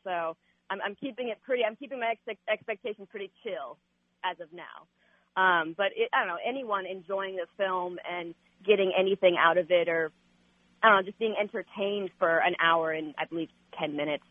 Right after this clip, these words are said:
I think that's how long it is, um, would be, make me over the moon. I'd be so happy just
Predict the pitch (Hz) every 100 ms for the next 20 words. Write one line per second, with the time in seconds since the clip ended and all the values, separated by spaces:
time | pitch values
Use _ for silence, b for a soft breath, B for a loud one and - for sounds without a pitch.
0 | - - - - - - - - 160 -
1 | 147 - b b b _ - 180 160 143
2 | - - _ 220 214 185 196 175 - -
3 | - - - _ _ _ _ _ _ 214
4 | 240 214 214 196 214 202 185 170 147 143
5 | 175 175 175 165 - _ _ 233 202 185
6 | 170 175 165